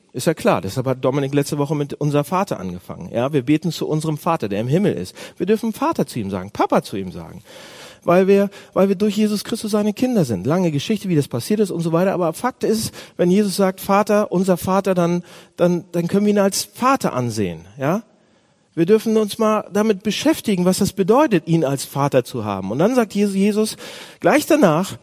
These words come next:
er sagt, "Unser Vater, der im Himmel ist", so redet ihn an, ja, da steckt ganz viel drin. Aber genau danach, genau das, der, der nächste Satz, den Jesus sagt, ist, "Geheiligt werde dein Name."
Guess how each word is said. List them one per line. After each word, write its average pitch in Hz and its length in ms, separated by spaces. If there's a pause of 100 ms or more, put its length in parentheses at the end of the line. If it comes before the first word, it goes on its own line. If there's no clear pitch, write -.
(120)
er 147 100
sagt, 165 180
"Unser 170 220
Vater, 165 280
der 147 120
im 143 100
Himmel 165 220
ist", 185 180
so 185 200
redet 202 300
ihn 196 120
an, 165 260 (240)
ja, 147 160
da 160 140
steckt 160 200
ganz 165 180
viel 156 140
drin. 160 220 (600)
Aber 190 340
genau 240 440
danach, 254 460
genau 185 260
das, 233 160
der, 202 140
der 175 140
nächste 226 300
Satz, 196 240
den 147 120
Jesus 135 220
sagt, 139 240
ist, - 340 (920)
"Geheiligt 92 360
werde 107 160
dein 120 160
Name." 113 320